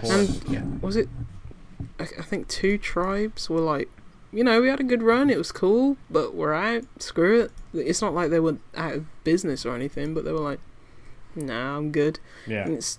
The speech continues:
Speaker 3: Yeah.
Speaker 2: you know, like,
Speaker 1: There's
Speaker 2: I
Speaker 1: o-,
Speaker 2: think
Speaker 1: there's
Speaker 2: they've
Speaker 1: only
Speaker 2: been
Speaker 1: so far you
Speaker 2: releasing,
Speaker 1: can go
Speaker 2: like,
Speaker 1: sometimes,
Speaker 2: remasters
Speaker 1: right?
Speaker 2: of Toki Tori. Yeah.
Speaker 3: Yeah, yeah.
Speaker 2: Uh, yeah, but it's, the, I just remember their last game. I can't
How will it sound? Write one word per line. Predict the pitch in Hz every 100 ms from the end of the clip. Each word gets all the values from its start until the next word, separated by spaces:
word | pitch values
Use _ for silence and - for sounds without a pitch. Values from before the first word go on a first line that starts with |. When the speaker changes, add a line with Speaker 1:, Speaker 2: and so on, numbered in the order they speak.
| - 120
Speaker 3:
Yeah. | 110 104
Speaker 2:
you | 170
know, | 160
like, | 147 143
Speaker 1:
There's | 160 165
Speaker 2:
I |
Speaker 1:
o-, |
Speaker 2:
think | 170
Speaker 1:
there's | 175 170
Speaker 2:
they've | 208
Speaker 1:
only | 208
Speaker 2:
been | 160
Speaker 1:
so | 151
far | -
you | 151
Speaker 2:
releasing, | 196 170
Speaker 1:
can | 175
go | 180
Speaker 2:
like, | -
Speaker 1:
sometimes, | - 170 156
Speaker 2:
remasters | 147 151 147 127
Speaker 1:
right? | 151
Speaker 2:
of | -
Toki | - 160 151 156
Tori. | 175 170 165
Yeah. | 220 339 - 135
Speaker 3:
Yeah, | 139 151
yeah. | 139 151 - - - - - -
Speaker 2:
Uh, | 156 147 151 - - - - - - - - - - - - - - -
yeah, | 208 240
but | 165 156
it's, | 143 - - - - - -
the, | 165 147 113
I | 175
just | 180 180
remember | 185 175 165
their | 160 151
last | 151 180 -
game. | 127 147
I |
can't | 151